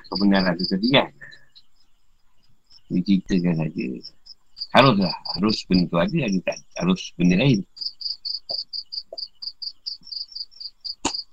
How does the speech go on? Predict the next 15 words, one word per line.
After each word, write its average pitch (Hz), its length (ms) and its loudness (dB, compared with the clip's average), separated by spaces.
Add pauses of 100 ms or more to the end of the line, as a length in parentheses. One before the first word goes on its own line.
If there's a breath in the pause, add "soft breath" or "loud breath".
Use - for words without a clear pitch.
(920)
Jadi 131 320 2
diakhiri 117 560 6
dengan 101 480 6 (240)
Adam 104 320 8
juga 87 320 0 (160)
sebab 98 400 2 (160)
Sayyidina 101 320 4
Isa 95 320 2
tu 110 160 -2
atau 117 80 0
Nabi 95 320 2
Isa 98 320 4
tu 151 80 2 (1120)
diambil 95 320 4
daripada 117 300 0